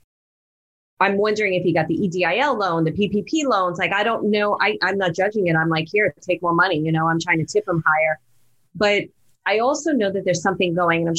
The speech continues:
I would love to know your feeling about this, actually, that there's something else going on that's pushing us in another direction, if that, you know, whatever's happening. How did you address financial issues that people are having with covid? How it,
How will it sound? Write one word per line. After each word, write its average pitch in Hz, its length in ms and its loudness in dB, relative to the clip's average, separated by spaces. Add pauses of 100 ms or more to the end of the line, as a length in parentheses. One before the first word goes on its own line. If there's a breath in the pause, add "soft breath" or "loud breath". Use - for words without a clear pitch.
I - 20 2
would 190 100 0
love 240 140 -4
to 285 80 -2
know 233 80 2
your 180 380 0
feeling 165 260 0
about 151 280 0
this, 151 320 -4
actually, 156 480 0
that 170 120 0
there's 185 160 -4
something 226 260 0
else 180 200 0
going 180 220 0
on 180 180 2
that's 175 160 -4
pushing 185 360 0
us 165 140 -2
in 165 80 0
another 160 240 2
direction, 160 800 0
if 208 240 2
that, 165 280 0
you 180 120 0
know, 160 100 2
whatever's 160 380 -2
happening. 160 420 0 (640)
How 294 220 2
did 240 340 -4
you 226 160 2
address 185 560 -2 (300)
financial 180 480 2
issues 170 420 0
that 165 160 2
people 170 180 -4
are 165 80 2
having 160 280 -2
with 160 180 -4
covid? 151 400 0 (100)
How 175 260 0
it, 147 120 0